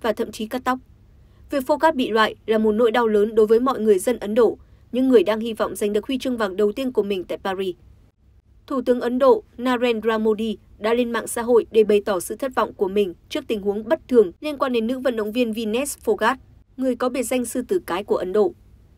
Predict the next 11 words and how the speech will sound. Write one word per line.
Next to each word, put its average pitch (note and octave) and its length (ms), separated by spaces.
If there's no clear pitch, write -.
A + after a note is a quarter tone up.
Ông A#3 180
chia A3 140
sẻ, G3+ 240
"Sự - 180
thất C4 140
bại A3 160
hôm A3+ 200
nay G#3+ 140
thật G#3 180
đau A3 140
đớn. G3 280